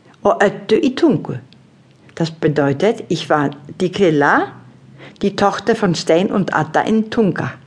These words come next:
in Zunge. Unser Haus hieß und heißt immer noch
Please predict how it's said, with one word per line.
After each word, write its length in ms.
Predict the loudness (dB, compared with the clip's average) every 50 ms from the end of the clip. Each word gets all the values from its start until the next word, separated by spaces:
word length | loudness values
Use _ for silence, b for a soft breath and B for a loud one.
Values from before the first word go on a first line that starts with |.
| -20 _ _ _ _
in 160 | -2 -2 0 0
Zunge. 420 | 2 2 2 2 2 0 -2 -4 -10 -14 -20 -20 -20 B B B B B B B B B B B B B B B B
Unser 500 | 2 2 4 4 4 4 2 4 2 2
Haus 360 | 2 4 4 4 4 2 0
hieß 880 | -4 -4 -2 -2 0 2 2 4 4 2 0 -2 -4 -6 -8 -8 -10 -8 -2
und 200 | -2 0 0 2
heißt 300 | 2 2 0 0 -2 -2
immer 220 | 0 2 4 4 4
noch 260 | 4 2 2 0